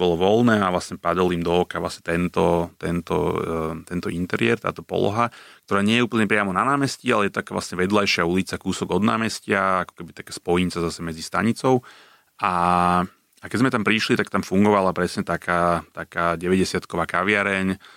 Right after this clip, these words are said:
Ehm, a najdôležitejšie asi, čo som si tam všimol, že vlastne ten priestor mal úplne štandardnú výšku, ja neviem, dve sedemdesiat, dve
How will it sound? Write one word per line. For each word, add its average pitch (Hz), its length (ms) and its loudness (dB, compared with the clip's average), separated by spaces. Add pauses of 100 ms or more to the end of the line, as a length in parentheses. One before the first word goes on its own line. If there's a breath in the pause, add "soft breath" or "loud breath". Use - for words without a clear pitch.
(280 loud breath)
Ehm, 82 800 0
a 90 140 -2 (100)
najdôležitejšie 101 1120 2
asi, 90 160 -6
čo - 80 -10
som 90 160 -10
si 92 80 -14
tam - 100 -4
všimol, 104 460 2
že 92 160 0
vlastne 90 320 -2
ten 87 240 -4
priestor 87 340 0
mal 90 140 0
úplne 87 220 0
štandardnú 87 580 -2
výšku, 82 400 -4
ja 78 80 -4
neviem, 82 260 -6
dve 80 140 -2
sedemdesiat, 85 720 0
dve 80 180 -4